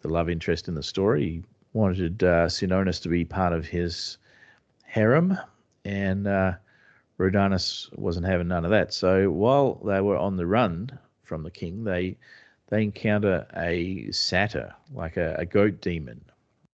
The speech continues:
Uh, you actually find those in scripture if you look hard enough. Uh, who, he, he makes them hide in a cave, and when the king's forces, led by these two eunuchs, uh, when they find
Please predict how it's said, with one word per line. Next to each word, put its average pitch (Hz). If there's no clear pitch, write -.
Uh, 78
you 90
actually 82
find 80
those 78
in 73
scripture 78
if 69
you 71
look -
hard 80
enough. 135
Uh, 101
who, 113
he, 107
he 117
makes 143
them 107
hide 113
in 90
a 76
cave, -
and 90
when 92
the 87
king's 165
forces, 78
led 98
by 87
these 87
two 92
eunuchs, 92
uh, 67
when 95
they 101
find 127